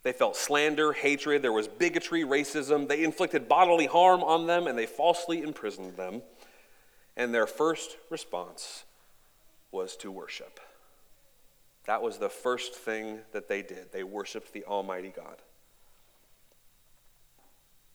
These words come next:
And here's the thing, they didn't worship God because they were expecting something in return. They didn't sing praises and hymns to God, knowing that God would break the prison open.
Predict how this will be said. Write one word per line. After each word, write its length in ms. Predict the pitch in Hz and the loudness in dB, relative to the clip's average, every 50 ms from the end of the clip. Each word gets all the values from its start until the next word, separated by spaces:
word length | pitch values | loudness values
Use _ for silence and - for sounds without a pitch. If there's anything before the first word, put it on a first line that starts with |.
| _ _ _ _ _ - _ _ _ _ _ _ _ _ - - - - - - - - - - _ - _ _ - | _ _ _ _ _ -20 _ _ _ _ _ _ _ _ -20 -20 -20 -20 -20 -20 -20 -20 -20 -20 _ -20 _ _ -16
And 80 | - 127 | -12 -10
here's 140 | 147 151 151 | -8 -8 -8
the 40 | 139 | -10
thing, 300 | - - 190 156 131 123 | -2 0 0 0 2 0
they 100 | 131 139 | 0 0
didn't 300 | 165 156 143 120 101 113 | 0 -2 -2 -4 -4 0
worship 360 | 143 160 151 - - - - | 0 0 0 -2 -8 -4 2
God 460 | 147 117 101 95 98 104 - - - - - - - - | 4 6 6 6 4 2 2 -2 -8 -14 -16 -20 -18 -16
because 280 | - - - 131 113 | -12 -2 0 0 0
they 100 | 113 120 | 2 0
were 100 | 110 104 | 0 0
expecting 500 | 101 - - - - 123 117 - 131 120 | 0 -2 -6 -2 -2 -2 -2 -2 -6 -6
something 440 | 117 - 127 110 104 - 113 107 107 | -4 -2 -4 -4 -4 -4 -8 -8 -8
in 340 | - 110 110 107 104 101 98 | -8 -10 -10 -10 -10 -12 -8
return. 400 | 101 104 - - - 98 71 - - - - - - - - - - - - - - - - _ - - | -10 -10 -10 -8 -12 -12 -12 -12 -20 -20 -20 -20 -20 -20 -20 -20 -20 -20 -20 -20 -20 -20 -20 _ -4 0
They 100 | 143 156 | 2 2
didn't 220 | 175 180 180 170 | 2 2 0 -2
sing 320 | - - 185 185 190 196 180 | -2 0 2 2 2 0 2
praises 420 | - 190 175 180 160 170 170 151 | 4 4 4 4 4 2 0 0
and 100 | 165 147 | -2 -2
hymns 280 | 143 156 147 147 - - | 0 0 -2 -2 -2 -4
to 100 | - 160 | -6 -2
God, 400 | 143 156 156 139 123 117 113 - - - - | 2 4 6 8 8 6 6 2 -8 -14 -12
knowing 440 | - 123 139 160 175 175 180 175 165 | -6 4 6 6 8 8 6 6 8
that 200 | 160 156 151 147 | 8 8 8 8
God 300 | 151 156 147 135 131 113 | 6 8 8 8 6 6
would 200 | 117 123 120 95 | 4 -2 -4 -4
break 300 | - 104 113 131 139 - | -2 0 0 0 0 0
the 80 | - 139 | -4 -8
prison 400 | - - 156 151 127 135 135 110 | -6 -2 -2 -2 -2 -2 -6 -4
open. 420 | 101 101 101 - 110 110 123 151 | -2 -2 -2 -2 -2 -4 -4 -6